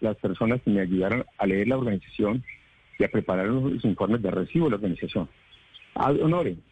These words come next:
llegaron por ahí ocho personas muy calificadas en su campo que se sentaron en la mesa y me ayudaron a recibir la, la organización, especialmente los temas urgentes.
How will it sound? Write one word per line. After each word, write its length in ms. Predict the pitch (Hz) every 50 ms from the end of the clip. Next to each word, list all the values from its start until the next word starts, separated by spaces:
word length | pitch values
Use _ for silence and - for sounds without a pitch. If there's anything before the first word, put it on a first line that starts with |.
| _ _ _ _ _ _ _ _ _ _ _ _ _ -
llegaron 440 | - 107 101 107 127 147 151 165 139 - _ - - _ _ _ _ _ _ _ _ _
por 120 | - 104 107
ahí 100 | 113 117 -
ocho 220 | 156 151 - -
personas 520 | - - 110 101 - 110 107 117 139 139 - - _ -
muy 220 | - 135 143 170
calificadas 480 | 165 - 151 139 131 139 - 110 113 127
en 100 | 143 127
su 80 | 113 117
campo 380 | - 110 98 92 - - 147 - - _ _ _ _ _ _ _ _ _ -
que 100 | - 107
se 120 | 92 110 92
sentaron 320 | 107 101 - 107 101 123
en 60 | 131 110
la 80 | 98
mesa 460 | 92 95 113 127 135 127 160 147 139 - _ _ _ _ _ _ _ -
y 60 | 110
me 120 | 101 104
ayudaron 380 | 101 87 95 92 92 98 110 131
a 40 | 123
recibir 560 | 104 101 85 - - 98 104 95 98 123 131 - -
la, 380 | 104 104 98 85 - - - _ _ -
la 120 | - 98
organización, 640 | 101 104 101 98 92 90 101 90 104 110 113 117 - - - -
especialmente 600 | - 110 - - 98 - 113 110 120 131 127 -
los 100 | 123 98 -
temas 220 | - 92 98 107
urgentes. 380 | 123 117 - 147 123 92 -